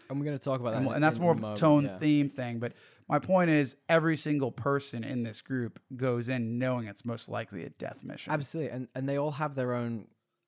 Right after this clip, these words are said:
Speaker 1: mm, individual motivations for going in, which I do feel is a little bit, like, forced into this. Like, fair enough. Like, I, I get why they, they put it that way. I
Speaker 2: I
Speaker 1: feel
Speaker 2: don't
Speaker 1: like
Speaker 2: think it's forced at all. Who would go into that thing unless you did have
Speaker 1: you'd be
Speaker 2: the
Speaker 1: ordered to go in,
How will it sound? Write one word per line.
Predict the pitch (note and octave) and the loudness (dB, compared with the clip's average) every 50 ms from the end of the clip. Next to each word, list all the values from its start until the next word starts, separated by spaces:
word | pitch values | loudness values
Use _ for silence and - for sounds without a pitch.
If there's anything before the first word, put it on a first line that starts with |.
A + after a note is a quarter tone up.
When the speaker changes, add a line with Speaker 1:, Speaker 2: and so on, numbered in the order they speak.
| _ - | _ -12
Speaker 1:
mm, | C#3 C3+ C3 C3 A#2+ A#2+ - _ - | -10 -8 -8 -10 -10 -18 -20 _ -10
individual | D3 D3+ C3+ B2 A#2 A#2 C3 A#2+ A#2 B2+ B2 | -8 -6 -6 -6 -4 -4 -4 -2 -2 -2 -2
motivations | A#2+ A2+ G#2 G#2+ A2+ A2+ A2+ - - A2+ G#2 | -2 -4 -4 -4 -4 -4 -4 -4 -6 -10 -12
for | - | -12
going | - A#2+ A2 G#2+ | -10 -8 -8 -6
in, | G#2 G#2 G#2+ | -6 -8 -8
which | A2 A2 G#2 - - _ _ _ _ _ _ - | -8 -10 -10 -12 -18 _ _ _ _ _ _ -12
I | - B2+ | -10 -10
do | A#2 - - D3 D3+ | -8 -4 0 0 0
feel | C#3 - - C3+ B2+ | 0 0 -2 -4 -4
is | B2 A2 | -4 -6
a | A#2 | -8
little | A#2+ A#2+ A2+ A2+ | -8 -8 -8 -10
bit, | G#2 A#2+ A2 G2+ F#2 A2 | -8 -8 -8 -8 -8 -8
like, | A2+ G#2 G2+ F#2+ - - _ _ _ - | -10 -10 -10 -10 -12 -18 _ _ _ -6
forced | B2+ A#2+ G#2+ G2+ - - - - | -4 -4 -4 -4 -10 -14 -10 -8
into | G#2+ G#2 G#2+ - - G2+ | -8 -8 -8 -8 -10 -10
this. | F2+ D#2+ - - - | -10 -12 -14 -14 -16
Like, | A#2+ A#2+ - | -16 -16 -12
fair | - - A#3+ F#3 C#3+ | -4 -2 -2 -2 0
enough. | C3 B2 A2+ - | -2 -4 -6 -8
Like, | A#2+ A#2+ | -8 -8
I, | C3 B2+ A#2+ - - C3 | -8 -10 -10 -10 -8 -8
I | C3+ | -6
get | B2 B2+ C#3 B2+ - | -4 -4 -4 -6 -6
why | B2+ A#2 A#2 A2 G#2+ G#2+ A2 A2 | -8 -6 -4 -4 -4 -4 -4 -6
they, | G#2 G#2+ G#2 G2+ G2 - | -6 -6 -8 -8 -8 -8
they | - G#2 F#2+ | -10 -12 -12
put | - - G#2 | -10 -12 -12
it | G2 | -10
that | G2 D#2+ | -10 -10
way. | E2+ F#2+ F#2+ G2 _ _ _ _ _ _ _ - | -12 -12 -14 -14 _ _ _ _ _ _ _ -14
I | |
Speaker 2:
I | A2+ | -14
Speaker 1:
feel | - - D#3 | -10 -4 0
Speaker 2:
don't | D#3+ C#4+ | 2 2
Speaker 1:
like | F#4+ F4+ | 2 2
Speaker 2:
think | B3+ F#3+ | 0 -2
it's | - - | -2 -2
forced | - G3+ G3+ - | -4 -4 -4 -2
at | D3 D3+ | 0 0
all. | E3 C#3 | 0 0
Who | - - G3+ G#3+ | 0 -2 -2 0
would | G#3+ A3 E3+ C3+ | 0 -2 -2 0
go | F#3 E3+ D#3 F3+ | 0 0 0 0
into | G3 G#3+ F#3+ | -2 -2 -2
that | D3+ B2+ - | -2 -2 -2
thing | - D3 C#3+ C#3 | 0 0 2 2
unless | C3+ C3 C#3 C#3 C#3 - | 2 2 0 -2 -2 -4
you | - C3 A#2+ - | -8 -10 -8 -4
did | - C#3+ D3+ D3 | -2 0 0 0
have | C3+ B2 B2 B2 B2+ A#2+ A2+ G#2+ - _ _ - | 0 0 0 0 0 0 -2 -4 -8 _ _ -16
Speaker 1:
you'd | A#2 A#2 B2 A#2+ A#2 A#2+ | -10 -8 -8 -8 -8 -8
be | D#3 C3+ C3+ | -4 0 2
Speaker 2:
the | D3+ | 2
Speaker 1:
ordered | C#3 D3+ G3+ A#3 B3+ - | 4 4 2 0 -2 -6
to | - - | -8 -8
go | G#2 A2 G#2 G2 | -6 -4 -4 -4
in, | G2 F#2+ G2+ | -6 -8 -10